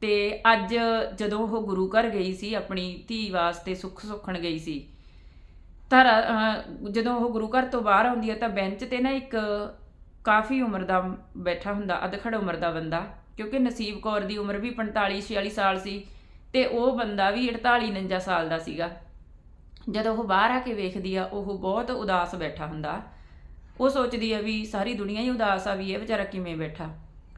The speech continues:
ਚਲੋ ਉਹ ਉਹਦੇ ਕੋਲ ਦੀ ਲੰਘਣ ਲੱਗਦੀ ਆ ਤੇ ਜਿਹੜਾ ਉਹ ਬੰਦਾ ਹੁੰਦਾ, ਉਹ ਕਹਿੰਦਾ, "ਨਸੀਬ।"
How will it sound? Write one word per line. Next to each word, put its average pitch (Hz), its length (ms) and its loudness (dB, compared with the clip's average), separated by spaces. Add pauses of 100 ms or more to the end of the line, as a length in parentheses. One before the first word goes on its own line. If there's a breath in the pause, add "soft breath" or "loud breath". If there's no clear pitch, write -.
(120)
ਚਲੋ 233 180 2
ਉਹ 233 60 2
ਉਹਦੇ 233 160 0
ਕੋਲ 233 280 0
ਦੀ 202 120 -2
ਲੰਘਣ 190 340 0
ਲੱਗਦੀ 180 340 0
ਆ 170 100 -2 (640)
ਤੇ 240 80 0
ਜਿਹੜਾ 226 280 4
ਉਹ 226 600 2
ਬੰਦਾ 185 380 2
ਹੁੰਦਾ, 175 340 0
ਉਹ 196 240 -8
ਕਹਿੰਦਾ, 220 460 0
"ਨਸੀਬ।" 202 500 -4